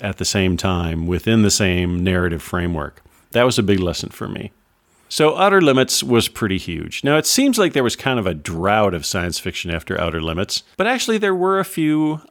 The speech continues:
uh, choice shows. There was Lost in Space, which is familiar to a lot of people. Lost in Space started out fairly strong. It was a play on the Swiss Family Robinson, except it was about the Space Family Robinson,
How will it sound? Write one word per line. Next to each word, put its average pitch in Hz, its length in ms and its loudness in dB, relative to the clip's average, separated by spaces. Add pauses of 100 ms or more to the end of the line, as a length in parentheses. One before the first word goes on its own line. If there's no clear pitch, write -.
uh, - 100 -14
choice - 720 0
shows. 78 600 -4
There 160 220 2
was 135 640 2
Lost 90 420 0
in 117 120 0
Space, - 480 -6
which 151 160 -2
is 196 160 2
familiar 180 420 4
to 135 180 0
a 113 40 6
lot 92 240 4
of 82 100 -8
people. 80 460 -8 (260)
Lost 143 320 2
in 180 80 4
Space - 640 0
started 196 640 0
out 175 220 4
fairly 135 400 2
strong. 101 560 2
It 107 140 -2
was 117 360 -2
a 117 120 0
play 123 360 2
on 107 280 2
the 101 100 0
Swiss - 300 -2
Family 101 340 0
Robinson, 87 580 -2
except 101 380 -6
it 101 80 -6
was 98 160 -4
about 98 280 -2
the 123 80 -4
Space - 420 0
Family 92 340 0
Robinson, 82 580 -4